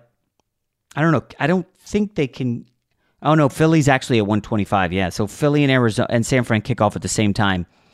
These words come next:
Basically, if Philly gets out to, let's say, if Philly twenty-eight nothing, San Fran's not playing guys in the second half 'cause they'll be playing next weekend. So San Fran could call off the dogs. It's a little risky to lay a big number. Um, yeah, that Philly Giants game is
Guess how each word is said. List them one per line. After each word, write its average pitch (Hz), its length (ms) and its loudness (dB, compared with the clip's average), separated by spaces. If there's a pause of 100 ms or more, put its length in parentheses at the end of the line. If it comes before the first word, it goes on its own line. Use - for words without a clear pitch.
(500)
Basically, 202 420 4
if 123 80 2
Philly 170 320 4
gets 123 220 2
out 120 160 4
to, 120 100 -2
let's 151 180 0
say, 143 120 2
if 107 60 -2
Philly 131 260 0
twenty-eight 113 420 2
nothing, 95 360 -2 (580)
San 170 240 0
Fran's 123 200 2
not 120 140 2
playing 98 240 2
guys 92 220 0
in - 60 -14
the 82 60 -8
second 101 260 -2
half 95 160 0
'cause 92 120 -6
they'll 107 80 0
be 95 100 0
playing 101 260 2
next 87 200 -4
weekend. - 480 -4 (680)
So - 160 -2
San 156 260 2
Fran 143 180 0
could 139 180 0
call 123 200 2
off 117 140 0
the - 40 -8
dogs. 107 320 0
It's 101 140 -4
a 107 60 2
little 120 500 4
risky 110 460 0
to 90 80 2
lay 90 180 2
a 90 60 0
big 87 260 -2
number. 85 340 -2 (1500)
Um, 95 480 -4 (400)
yeah, 92 140 -6
that 85 120 -8
Philly 123 280 -2
Giants 98 360 -4
game 80 240 -10
is - 140 -20